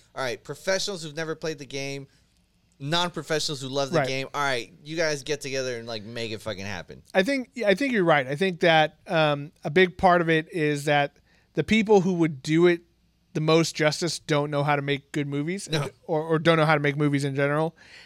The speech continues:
Speaker 2: And they don't know what goes into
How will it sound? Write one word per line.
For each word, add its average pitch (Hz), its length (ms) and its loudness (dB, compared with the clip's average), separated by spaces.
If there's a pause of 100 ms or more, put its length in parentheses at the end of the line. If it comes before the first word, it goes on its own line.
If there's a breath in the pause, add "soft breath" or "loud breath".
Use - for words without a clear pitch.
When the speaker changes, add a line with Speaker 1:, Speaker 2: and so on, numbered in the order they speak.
Speaker 2:
And 156 480 2 (280)
they 165 260 4
don't 170 220 4
know 160 100 4
what 151 300 4
goes 151 260 4
into 147 540 -2